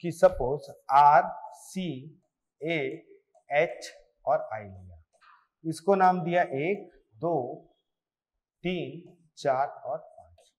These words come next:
अगर मैं इसको क्रम में जमाया तो एक word मेरा निकलेगा chair,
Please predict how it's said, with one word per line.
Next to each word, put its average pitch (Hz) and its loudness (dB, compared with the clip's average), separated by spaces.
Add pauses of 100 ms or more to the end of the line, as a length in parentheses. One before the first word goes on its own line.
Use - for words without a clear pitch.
(840)
अगर 240 12
मैं 269 10
इसको 254 10
क्रम 196 8
में 214 10
जमाया 156 6 (440)
तो 175 -4
एक 196 4
word 185 4
मेरा 165 0
निकलेगा 156 0
chair, 165 -6